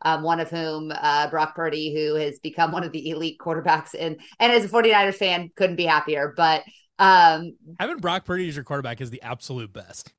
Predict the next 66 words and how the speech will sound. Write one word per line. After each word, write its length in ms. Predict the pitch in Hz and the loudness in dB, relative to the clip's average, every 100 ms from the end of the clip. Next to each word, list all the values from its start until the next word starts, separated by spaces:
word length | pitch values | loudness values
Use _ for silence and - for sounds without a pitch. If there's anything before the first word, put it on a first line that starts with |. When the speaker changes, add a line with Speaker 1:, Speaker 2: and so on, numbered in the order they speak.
| _ | _
Speaker 1:
it, 140 | 185 - | -4 -2
it, 220 | 214 - | -4 0
th-, 120 | 240 | 2
having 320 | 247 294 233 | 4 2 2
this 180 | 190 214 | 2 2
version 260 | 214 190 175 | 2 0 -2
of 80 | |
Brock 220 | 180 156 - | 2 0 2
Purdy 340 | 175 156 151 | -2 -2 -2
as, 160 | 156 165 | -4 -2
as 120 | 175 | -4
your 120 | 160 | -4
quarterback 420 | 170 175 156 151 - | -6 -4 -2 -2 -2
is 140 | 160 | -4
Speaker 2:
To 60 | - | 0
be 40 | |
honest, 160 | 156 190 | 0 0
Speaker 1:
absolutely 400 | 240 233 151 165 | 0 0 0 -2
Speaker 2:
we 120 | 277 | -2
had 180 | 285 196 | -2 -2
the, 220 | 180 247 | -4 -4
we 180 | 202 262 | -4 -4
had, 200 | 247 214 | -4 -2
like, 340 | 202 160 151 | -4 -4 -6
the, 280 | 143 151 131 127 | -4 -4 -6 -8
the 140 | 139 | -12
chaotic 600 | - - 175 160 160 139 | -10 -6 -4 -4 -6 -10
college 360 | - 160 180 131 | -6 -4 -4 -6
version. 260 | 135 127 | -10 0
It 60 | 190 | 0
Speaker 1:
Yes. 160 | 170 | 0
Speaker 2:
was 100 | 165 | -4
still 260 | - - 143 | -10 -8 -8
fun. 320 | - 104 101 | -8 -14 -14
Speaker 1:
Yeah, 240 | - 208 170 | 0 2 4
it 20 | |
was 100 | 196 | 2
Speaker 2:
Like 80 | - | 2
Speaker 1:
still 140 | 233 | 2
fun. 140 | 226 247 | 4 4
It 60 | |
was 140 | 294 - | 2 6
fun. 260 | 381 180 | 6 6
You 120 | 208 | 6
always, 220 | 262 302 311 | 6 6 2
it 60 | |
was 80 | 277 | -2
gonna 140 | 240 | -2
be 160 | 208 214 | -2 2
fun, 160 | 214 196 | 4 4
but 140 | 170 | 2
now 180 | 180 208 | 2 2
it's 120 | 233 | 0
in 140 | 208 | -6
a 40 | 185 | -6
Shanahan 420 | 190 185 202 185 | -4 -4 -4 -8
system. 300 | 180 170 208 | -8 -6 -4
Like, 160 | 190 175 | -4 -2
no 180 | 202 | -2
quarterback 380 | 208 226 208 185 | 0 0 2 0
has 80 | 160 | -2
ever 180 | 165 156 | -6 -4
been 160 | 160 | -4
more 140 | 151 147 | -4 -6
tailor-made 580 | 151 147 151 143 143 - | -6 -6 -6 -6 -10 -8
to 200 | 147 | -8